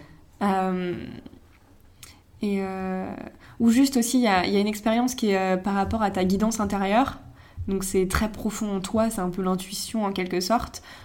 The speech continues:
où tu vas te poser une question, euh, très forte et tu verras, euh,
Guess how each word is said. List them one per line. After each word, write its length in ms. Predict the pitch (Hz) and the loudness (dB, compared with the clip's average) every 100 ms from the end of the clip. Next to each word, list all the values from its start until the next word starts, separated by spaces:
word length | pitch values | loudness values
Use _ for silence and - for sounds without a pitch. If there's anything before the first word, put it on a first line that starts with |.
| - | -6
où 80 | 226 | -4
tu 140 | 220 | 4
vas 100 | 220 | 2
te 80 | 220 | 6
poser 180 | 240 247 | 6 6
une 120 | 240 | 4
question, 480 | 240 226 - 247 240 | 2 0 0 0 2
euh, 140 | 190 | 0
très 260 | 185 - 233 | 0 0 0
forte 420 | - 247 - - - | 6 6 6 -4 0
et 140 | 196 | 0
tu 220 | 196 - | -2 -4
verras, 380 | 190 208 226 233 | 0 0 2 2
euh, 300 | 190 185 185 | 0 -2 -4